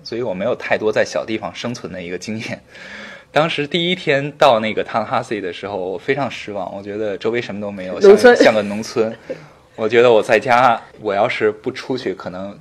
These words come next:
Speaker 1: 就没有人，听不到任何声音，没有人能找到我，这种感觉。从现在来看，就是这一段时间，相对跟外界比较隔离，不是那么喧嚣的这么一个生活状态，对于我整个这个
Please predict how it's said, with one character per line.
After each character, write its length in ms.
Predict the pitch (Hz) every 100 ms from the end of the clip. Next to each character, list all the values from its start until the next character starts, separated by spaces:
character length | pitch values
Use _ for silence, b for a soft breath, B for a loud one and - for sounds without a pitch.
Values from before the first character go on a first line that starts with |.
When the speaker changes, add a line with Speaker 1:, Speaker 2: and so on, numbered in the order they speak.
| -
Speaker 1:
就 140 | 101
没 120 | 95
有 120 | 101 95
人， 260 | 87 87 - -
听 160 | -
不 80 | 113
到 100 | 107
任 160 | 117 107
何 120 | 95
声 280 | - 101 101
音， 140 | 92 -
没 140 | 95 98
有 100 | 98
人 140 | 90
能 160 | 92 92
找 160 | -
到 160 | - 87
我， 160 | - -
这 120 | 87
种 80 | 87
感 180 | 78 -
觉。 160 | - - _ _ _ -
从 220 | - 143
现 200 | - 226
在 100 | 240
来 200 | 165 101
看， 320 | 98 - 101
就 140 | - 110
是 60 | -
这 80 |
一 100 | 185
段 220 | 143 135 110
时 160 | 107
间， 260 | 95 110 107 B B B B B _ -
相 240 | - 160
对 120 | 165
跟 240 | 117 123 127
外 160 | 139
界 440 | 113 113 101 98 - -
比 80 |
较 160 | 110 107
隔 240 | - 104
离， 300 | 113 95 95
不 160 | 98 104
是 120 | -
那 80 | 131
么 140 | 117
喧 320 | 101 - 139 147
嚣 260 | 147 139
的 240 | 139 104 95
这 160 | -
么 80 | 113
一 80 | 101
个 80 | 104
生 160 | -
活 160 | 127 127
状 220 | 151 113
态， 260 | 98 95 95 b b b
对 100 | -
于 100 | 120
我 240 | 143 123 98
整 220 | - 87
个 160 | 90 135
这 160 | 120
个 460 | 98 92 90 87